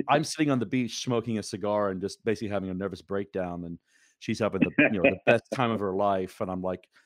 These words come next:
just waiting for, you know, the, the Jaws theme to kick in. And, uh, oh gosh, it was, but she had a blast.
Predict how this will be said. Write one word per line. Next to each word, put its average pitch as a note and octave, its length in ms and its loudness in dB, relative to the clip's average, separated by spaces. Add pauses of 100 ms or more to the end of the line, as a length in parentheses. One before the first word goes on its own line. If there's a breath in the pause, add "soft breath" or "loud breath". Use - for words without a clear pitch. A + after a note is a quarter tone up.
(500)
just - 140 -10
waiting G#2+ 320 4
for, F#2+ 340 0
you F#2+ 100 -8
know, F2+ 120 -4
the, F#2+ 160 -6 (120)
the A2+ 100 -2
Jaws G#2+ 380 0
theme G2 200 -6
to F#2+ 60 -10
kick - 260 -8
in. F2+ 240 -6
And, F2 100 -8
uh, E2+ 240 -10
oh F2+ 220 -8 (260)
gosh, D2+ 300 -16
it D#2+ 60 -12
was, F2+ 120 -16 (220)
but A2+ 80 0
she D#3 160 0
had A#2+ 120 0
a F#2+ 40 -6
blast. F2 580 -8